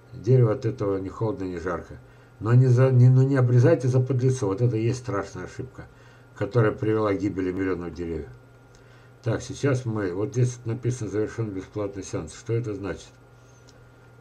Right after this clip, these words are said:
Еще за честность благодарят. Может быть, уже закончилось все, а может, нет. Продолжать, не продолжать. Мы сделаем по-другому. Пока будет какая-то реакция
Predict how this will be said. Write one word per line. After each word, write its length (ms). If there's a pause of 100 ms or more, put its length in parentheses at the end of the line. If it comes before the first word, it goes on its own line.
(100)
Еще 240
за 120
честность 440
благодарят. 600 (1000)
Может 240
быть, 160 (240)
уже 260
закончилось 640
все, 300 (880)
а 60
может, 340
нет. 360 (880)
Продолжать, 500
не 80
продолжать. 540
Мы 140
сделаем 280
по-другому. 560 (480)
Пока 300
будет 220
какая-то 440
реакция 540